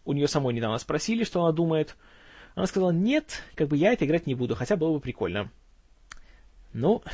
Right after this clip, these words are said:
что ж, умная женщина. А, а теперь другая актриса высказала, причем сама, интерес в этой роли. Это Джейми Александр. Ее вы могли совсем недавно видеть в «Торе». Она играла такую, знаете, вот эту вот,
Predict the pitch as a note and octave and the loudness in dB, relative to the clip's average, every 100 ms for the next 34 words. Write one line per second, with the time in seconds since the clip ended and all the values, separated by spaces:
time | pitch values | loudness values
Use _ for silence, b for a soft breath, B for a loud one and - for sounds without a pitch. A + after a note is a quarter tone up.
0 | B B - - - - - - - - | B B -12 -10 -12 -16 -20 -20 -20 -6
1 | - C#3 C3 D3+ E3 A2 - G#1+ - B | 0 2 2 2 2 -2 -4 -10 -16 B
2 | B B B B B B - B2 A#2 A2+ | B B B B B B 2 4 6 4
3 | G2+ D#2 G1+ - _ - C#3+ C#3 A3+ C4+ | 4 0 -4 -18 _ -4 0 0 2 2
4 | - - C#3 G3+ G#3 D3 - G#3 D3 D#3 | 0 -12 -2 4 6 6 4 0 2 0
5 | D3+ D#3+ D3+ - D#3+ D#3 - F#3 E3 - | 2 2 2 2 0 0 -2 2 2 2
6 | A#2 B2+ D3+ A3+ - A#2 C3 C3 D#2 C2+ | -4 0 2 0 -2 -6 -4 -2 -4 -6
7 | G1+ - - _ - - F3 F#3 F3+ B2+ | -12 -18 -20 _ -20 -4 2 4 4 6
8 | D#3 D#3+ D3+ C3+ - A#1 - - - - | 6 6 4 2 -4 -8 -10 -14 -20 -20
9 | - - - C3+ G3+ G3+ D3+ D3 D#3+ C#3 | -20 -20 -12 4 6 8 6 4 2 2
10 | - C#3+ C3+ B2 C3+ E3+ C3 - - D#3+ | 0 0 2 2 0 -4 -6 -10 -4 4
11 | C3+ F2 - - - B B B B B2+ | 4 4 -4 -12 -20 B B B B 0
12 | C3+ C#3+ C#3+ B2+ - _ - B2 - B2 | 2 4 4 4 0 _ -10 -4 0 0
13 | A#2+ G#2+ - G2 F2 G2 G#2+ A2 A2 F#2 | 0 -2 -4 -6 -4 -4 -6 -6 -4 -6
14 | - | -8